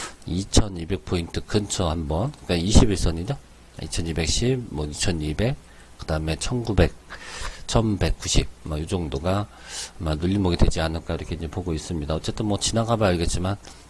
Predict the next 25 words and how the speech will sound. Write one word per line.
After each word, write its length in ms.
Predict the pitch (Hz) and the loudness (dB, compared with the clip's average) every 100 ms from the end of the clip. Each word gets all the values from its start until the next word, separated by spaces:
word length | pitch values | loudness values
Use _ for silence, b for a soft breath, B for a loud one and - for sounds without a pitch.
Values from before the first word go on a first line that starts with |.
| - | -10
네, 300 | 85 80 71 | -4 -4 -4
눌림목으로 440 | 73 98 104 92 | 0 0 2 -2
따진다라면은 960 | 90 98 120 110 90 78 78 110 104 - | 0 4 6 6 2 0 0 -2 -2 0
여기서 380 | 82 98 117 - | 0 2 2 2
반등 280 | - 82 98 | 2 -2 2
나와야 200 | 90 90 | 2 2
되는 180 | 76 | -2
게 80 | 82 | -2
맞는 260 | 80 71 82 | -4 -4 -4
거거든요. 460 | 71 67 67 78 87 - B B B B B B | -4 -6 -6 -8 -8 -14 B B B B B B
하여튼 440 | - 120 - 107 98 | -4 -2 2 0 0
그렇게 360 | 98 98 104 | -4 -4 -4
좀 240 | - 98 92 | -4 -6 -4
생각하고 440 | 101 117 107 101 | -4 -4 -4 -4
보시면 340 | 87 87 95 | -6 -6 -6
될 120 | 80 78 | -4 -4
것 140 | 85 | -4
같고, 420 | 76 71 110 92 - - | -4 -4 -4 -4 -6 -14
음, 280 | 85 80 78 80 | -10 -8 -8 -2
시장이 440 | - - 156 107 | -2 0 -2 0
아마 200 | 87 95 | 2 0
많이 260 | - 139 101 | 0 0 2
오수선할 400 | 80 - 104 92 | 2 2 2 2
겁니다. 460 | 92 85 78 87 - - | 0 -2 0 -2 -4 -10
어, 360 | 82 80 80 | -8 -8 -8